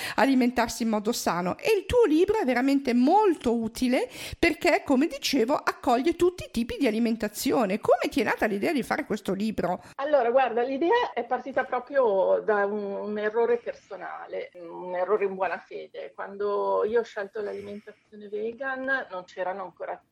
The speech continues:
Speaker 2: tutte queste state informazioni, erano più di vent'anni fa.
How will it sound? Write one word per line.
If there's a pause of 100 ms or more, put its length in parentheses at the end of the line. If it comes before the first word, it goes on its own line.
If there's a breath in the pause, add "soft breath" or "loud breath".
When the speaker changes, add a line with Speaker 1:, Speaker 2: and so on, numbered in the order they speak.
(240)
Speaker 2:
tutte
queste
state (280)
informazioni,
erano
più
di
vent'anni
fa.